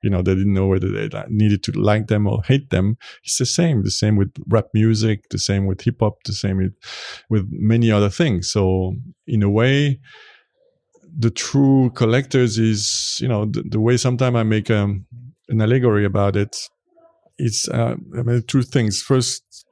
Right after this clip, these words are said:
the basic of all this is, is the allegory of the cave by Plato, is that, you know, f-, at the end of the day, we are all chained at the bottom of a cave and we see shadows. And maybe I took that,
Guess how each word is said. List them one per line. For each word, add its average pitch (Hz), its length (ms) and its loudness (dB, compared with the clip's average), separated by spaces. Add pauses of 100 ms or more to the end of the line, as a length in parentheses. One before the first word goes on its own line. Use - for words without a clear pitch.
(180)
the 113 240 -2
basic 135 560 2
of 110 140 0
all 107 200 4
this 131 340 0
is, 110 320 -2
is 110 260 -2
the 104 480 0
allegory 113 460 2
of 104 120 0
the 110 100 -2
cave 147 420 -4
by 101 140 0
Plato, 135 680 0
is 113 100 -6
that, 107 280 -4
you 127 60 -4
know, 101 320 -2
f-, - 220 -20 (340)
at 101 140 -2
the 113 100 2
end 135 140 2
of 110 100 0
the 110 60 0
day, 101 220 2
we 104 160 4
are 107 160 2
all 113 460 2
chained 110 400 0
at 98 100 -2
the 101 60 0
bottom 104 360 0
of 95 100 -4
a 101 60 0
cave 123 400 0
and 101 140 0
we 104 100 2
see 104 220 -4
shadows. - 680 -4 (100)
And 104 220 -2
maybe 123 380 4
I 104 100 2 (120)
took - 320 -4
that, 107 160 -2